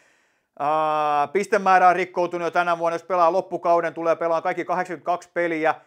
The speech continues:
Pitäisi päätyä noin kahtakymmentä maaliin, neljänkymmentäneljään pisteeseen. Eli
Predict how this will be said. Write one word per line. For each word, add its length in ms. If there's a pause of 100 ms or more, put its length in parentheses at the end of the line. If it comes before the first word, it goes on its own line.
(160)
Pitäisi 320
päätyä 400
noin 260
kahtakymmentä 560
maaliin, 340
neljänkymmentäneljään 800
pisteeseen. 720 (160)
Eli 160